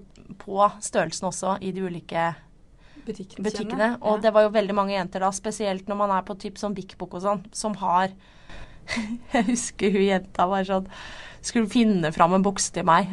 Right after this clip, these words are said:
Speaker 1: og så sier, hva var det hun sa, bare, «Ja, nei, den der er vel kanskje, jeg holdt opp en bukse for henne.» Og så sier jeg, «Hvilken størrelse tror du dette er?» Hun bare, «Nei, det er kanskje en medium eller small.» Jeg bare, «Nei, dette er deres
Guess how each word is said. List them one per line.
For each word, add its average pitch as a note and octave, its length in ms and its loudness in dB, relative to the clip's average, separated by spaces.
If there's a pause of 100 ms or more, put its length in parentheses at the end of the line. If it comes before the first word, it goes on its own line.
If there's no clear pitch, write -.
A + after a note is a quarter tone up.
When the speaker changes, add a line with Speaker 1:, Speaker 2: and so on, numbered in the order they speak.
Speaker 1:
og G#3+ 120 -4
så G#3+ 120 -6
sier, F#3+ 640 0
hva G3 160 -4
var F#3 160 0
det G#3 80 -4
hun A#3+ 80 -4
sa, G3+ 400 -2
bare, G3+ 300 0 (1120)
«Ja, G3+ 200 10
nei, G#3 160 10
den G#3 160 6
der G#3+ 220 8
er F#3+ 140 4
vel F#3+ 100 -2
kanskje, G3 440 2 (680)
jeg A3+ 160 8
holdt G#3+ 360 2
opp - 280 -4
en C4 100 4
bukse A#3 320 -2
for F#3 140 0
henne.» A#3+ 240 4 (320)
Og A#3+ 100 0
så B3 140 -4
sier A#3 240 0
jeg, G#3+ 80 0
«Hvilken A#3 180 0
størrelse G#3+ 560 0
tror G3 280 0
du A3 40 2
dette A3 240 0
er?» C#4+ 200 6 (840)
Hun A3+ 160 -4
bare, A#3 160 4
«Nei, C#4 180 4
det C4 120 0
er B3+ 40 -12
kanskje B3 240 -4
en A#3+ 80 0
medium A3 580 0
eller A3+ 200 -2
small.» B3+ 480 4
Jeg B3 160 -6
bare, A#3 100 -2
«Nei, A3+ 140 0
dette A3+ 320 -2
er G#3 80 -4
deres G#3+ 260 -4